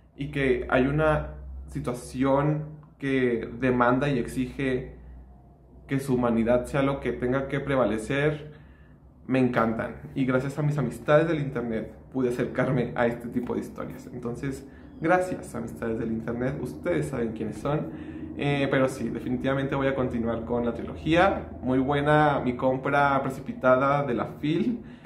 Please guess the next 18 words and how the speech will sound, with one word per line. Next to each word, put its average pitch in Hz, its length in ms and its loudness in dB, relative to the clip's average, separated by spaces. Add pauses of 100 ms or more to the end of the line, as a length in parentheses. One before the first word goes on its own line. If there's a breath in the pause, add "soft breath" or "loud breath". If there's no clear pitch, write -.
(180 loud breath)
Eh, 139 760 2
y 131 100 0
pues 147 160 -4
sí, 208 80 -2
este 202 180 0
fue 180 120 0
también 165 300 0
por 160 140 0
recomendación 120 520 0
de 127 200 0
amistades 110 540 -2
del 113 100 -2
internet, 120 560 -6
amigos, 117 560 -8
amigues 117 520 -6
de 120 60 -6
la 110 120 -2
tandita. 113 520 -2